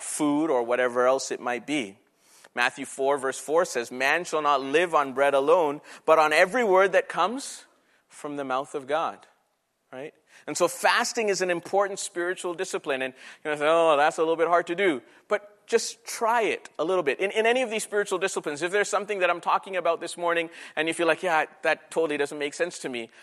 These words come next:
I just wanna challenge you. Just try a little bit. I'm not saying, you know, go for a forty-day fast starting tomorrow. No,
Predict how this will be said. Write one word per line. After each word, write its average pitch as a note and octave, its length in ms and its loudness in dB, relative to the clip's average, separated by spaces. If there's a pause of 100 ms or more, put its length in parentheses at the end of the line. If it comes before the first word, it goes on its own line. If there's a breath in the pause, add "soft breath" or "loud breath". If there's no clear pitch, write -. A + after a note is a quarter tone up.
(120)
I G#3+ 120 0
just B3+ 180 -8
wanna A#3+ 240 -2
challenge G#3 440 -4
you. B2 140 -8
Just - 340 -10 (280)
try A#3+ 260 6
a A#3 80 4
little A#3 220 4
bit. A#2 160 2
I'm F3 100 4
not G#3 160 2
saying, F#3 300 0 (240 loud breath)
you E3+ 120 2
know, C3 200 2
go E3+ 180 4
for F3 180 6
a C#3 40 6
forty-day E3+ 400 4
fast F3 260 6
starting E3 300 2
tomorrow. D#3+ 520 2
No, D3 300 2